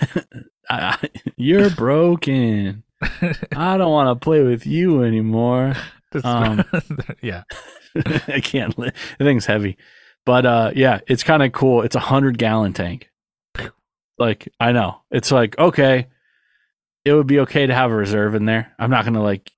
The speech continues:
Speaker 1: f-, have it full always, you know?
Speaker 2: Yeah.
Speaker 1: But it would be kinda cool. <laughs>
Speaker 2: Hundred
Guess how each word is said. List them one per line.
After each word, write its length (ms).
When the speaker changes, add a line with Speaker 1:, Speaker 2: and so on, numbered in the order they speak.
Speaker 1:
f-, 220
have 180
it 100
full 440
always, 440
you 120
know? 120
Speaker 2:
Yeah. 240
Speaker 1:
But 320
it 140
would 140
be 100
kinda 280
cool. 460
<laughs> 180
Speaker 2:
Hundred 240